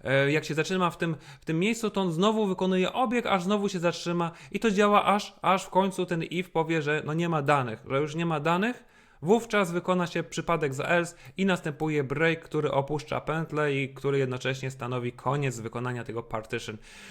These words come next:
Natomiast to, co tutaj warto podkreślić, ta funkcja, którą tu widzimy, ona już przede wszystkim, jeden, nie musi wiedzieć, na jakiej kolekcji działa. Ona po prostu przechodzi od początku do samego końca.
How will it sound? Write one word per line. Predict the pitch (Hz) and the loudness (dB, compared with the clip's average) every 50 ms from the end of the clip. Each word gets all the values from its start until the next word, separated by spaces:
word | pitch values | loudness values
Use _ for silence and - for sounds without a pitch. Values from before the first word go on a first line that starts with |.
| - - - | -18 -10 -6
Natomiast | 139 151 - 190 185 185 180 180 - - - _ - - - - - - - - _ _ _ _ _ _ - - | -4 -2 0 2 2 0 0 -2 -6 -18 -20 _ -20 -20 -20 -20 -20 -20 -20 -20 _ _ _ _ _ _ -8 -2
to, | 160 165 | -2 0
co | 160 - | 0 0
tutaj | 156 170 165 151 | -2 -2 -2 -2
warto | 156 156 147 156 135 | -2 -2 -2 -2 -2
podkreślić, | - - - - 151 143 139 - 143 165 185 - - - - - - - | -4 -6 -4 -2 -2 -2 -2 0 -2 -2 -2 -2 -6 -18 -20 -20 -14 -4
ta | - 143 165 185 | 2 2 2 2
funkcja, | 185 190 185 175 - - - 151 | 4 2 0 0 0 -2 -2 -2
którą | 151 - 151 151 147 | -2 -2 -2 -2 -2
tu | 143 165 170 | 0 0 0
widzimy, | 156 147 135 117 120 117 120 127 151 175 175 - - - - | 0 -2 -4 -4 -4 -4 -2 -2 -4 -4 -6 -10 -16 -14 -6
ona | - 151 175 175 180 175 160 | -2 0 0 2 2 2 2
już | 151 165 160 | 0 0 -2
przede | - - 151 143 143 | -4 -6 -6 -4 -4
wszystkim, | 135 - 147 - - 156 143 139 - - - - - | -6 -6 -10 -10 -8 -8 -8 -8 -10 -16 -20 -12 -4
jeden, | 139 143 139 123 120 113 107 - - | 0 2 2 2 2 -2 -4 -4 -6
nie | 117 139 160 165 | -4 0 2 2
musi | 175 180 190 185 - 202 180 151 | 4 2 2 0 0 -2 -4 -2
wiedzieć, | 147 160 165 160 151 165 170 165 - - - _ _ _ _ - | 0 0 0 0 0 0 -2 -2 -4 -10 -20 _ _ _ _ -12
na | - 139 135 139 | -8 -6 -4 -2
jakiej | 151 156 156 156 156 143 | 0 -2 0 -2 -4 -4
kolekcji | 139 - 139 131 135 135 135 - - 131 123 | -4 -2 0 2 2 2 0 -2 -8 -8 -6
działa. | 117 117 120 110 110 107 107 104 107 - _ _ _ | -4 -2 0 0 2 2 0 -2 -4 -10 _ _ _
Ona | - 123 160 175 180 180 | -6 -2 0 2 2 0
po | 175 160 151 | 2 0 -2
prostu | - 156 165 160 - 165 - | 0 0 -2 -2 -2 -6 -8
przechodzi | - - 139 139 156 151 143 143 - | -6 -6 -2 0 2 2 2 0 0
od | - 196 202 | 2 0 0
początku | 196 - 175 160 - - 160 160 - - 151 143 | 0 0 0 0 0 0 -4 -4 -4 -4 -4 -2
do | 139 151 | -2 -2
samego | 151 - 165 160 160 151 147 151 | -2 0 -2 0 0 2 2 2
końca. | 151 151 - 143 120 113 104 - 127 123 160 214 214 | 0 2 4 4 4 4 2 -2 0 0 0 0 -2